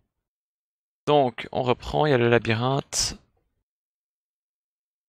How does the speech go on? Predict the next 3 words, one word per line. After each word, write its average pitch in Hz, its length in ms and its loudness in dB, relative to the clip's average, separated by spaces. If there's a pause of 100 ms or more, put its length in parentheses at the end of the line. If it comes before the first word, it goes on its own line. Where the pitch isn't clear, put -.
(2750)
Ah, 101 320 6
easy 120 280 -2
peasy. 113 520 -8